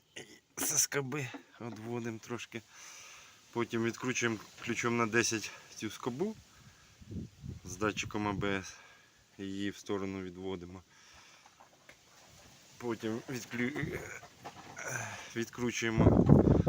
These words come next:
болт поперечної стабілізатора поперечної стійкості. Ну і після цього всього будемо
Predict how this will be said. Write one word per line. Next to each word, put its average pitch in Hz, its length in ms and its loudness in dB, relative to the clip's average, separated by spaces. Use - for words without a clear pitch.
болт - 360 6
поперечної 107 680 2
стабілізатора 104 800 -6
поперечної 101 640 -10
стійкості. 160 880 -10
Ну 147 100 -2
і 135 40 -2
після 113 320 -4
цього 104 280 -2
всього 117 400 -4
будемо 95 340 -6